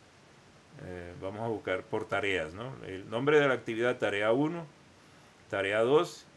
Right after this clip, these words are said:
pero vamos a buscar la tarea cuatro, ¿no? Que es, es donde estamos ahora. Fíjense que,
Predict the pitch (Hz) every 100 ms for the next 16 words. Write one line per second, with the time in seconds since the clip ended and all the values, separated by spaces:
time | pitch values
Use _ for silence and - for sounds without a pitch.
0 | - - - - - - - - - 92
1 | 90 101 117 110 104 104 113 110 101 98
2 | 101 127 123 - 143 98 98 - 90 -
3 | 95 95 98 101 90 - 92 104 110 101
4 | 123 127 92 98 101 92 90